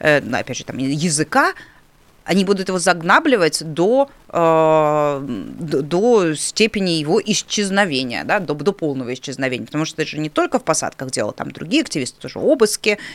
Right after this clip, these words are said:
кто-то уехал, э, кого-то там еще каким-то образом кошмарят. Нет, сейчас не время,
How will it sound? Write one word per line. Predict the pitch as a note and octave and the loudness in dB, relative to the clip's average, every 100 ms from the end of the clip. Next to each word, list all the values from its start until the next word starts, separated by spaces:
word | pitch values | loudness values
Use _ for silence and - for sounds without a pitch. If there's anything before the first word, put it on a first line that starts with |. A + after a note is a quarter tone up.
| - | -14
кто-то | - - | -10 -4
уехал, | D3 C#3 D3 F3 - B3+ A#3 A3 - - - | -2 -2 0 2 4 4 4 2 -4 -20 -4
э, | D#3+ D#3 | 0 0
кого-то | D#3 C#3 - | 0 -2 -2
там | - | -6
еще | D#3 - C4+ | -4 2 2
каким-то | A#3 A#3+ A#3 A#3+ | 2 -2 0 2
образом | A3 G#3+ G3+ F#3+ - - - | 2 2 0 -4 -6 -14 -4
кошмарят. | F#3 - F#3 D3+ - - | -2 0 0 0 0 -4
Нет, | G3+ A3+ | 0 0
сейчас | - - D4 F4 - - _ - | 0 0 0 -2 -6 -16 _ -4
не | F3+ A#3+ | 0 2
время, | G#3+ F#3 D#3 D#3 B3+ | 2 2 4 4 2